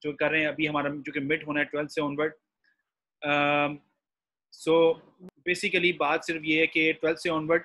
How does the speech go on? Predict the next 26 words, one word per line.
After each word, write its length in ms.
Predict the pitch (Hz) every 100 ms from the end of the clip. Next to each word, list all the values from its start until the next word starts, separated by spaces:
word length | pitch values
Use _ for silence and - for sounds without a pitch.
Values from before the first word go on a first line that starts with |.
| -
आप 440 | 147 156 - _ _ _ _ _ _ _ -
जो 180 | 180 208
जो 140 | 208
मुझे 200 | 196 185
submit 320 | 185 160 170
करवाता 400 | 170 135 131 175
जाएगा 360 | 185 180 175 170 - _ _ _ _ _ _ _ _ _ _ _ _ _
ट्वेल्थ 200 | 170 185
से 400 | - 175 170 165 _ _ 160
onward, 380 | 156 160 160 151
वो 100 | 156
मुझे, 280 | 156 165 - _
मैं 100 | 147
उसका 240 | 151 151 156
वाइवा 280 | 143 135 151
लेता 300 | 139 135 135
जाऊँगा। 340 | 123 117 113 _ _ _ _ _ _ 170
अगर 260 | 175 220
कोई 380 | 220 208 220 214
मुझे, 520 | 190 175 190 190 190 _ _ _ _ _ _ _ 165
अ, 200 | 156 160
submit 420 | - 156 170 156
नहीं 200 | 156 185
करवाएगा 440 | 196 170 170 175
तो 160 | 170 175
मैं 180 | 165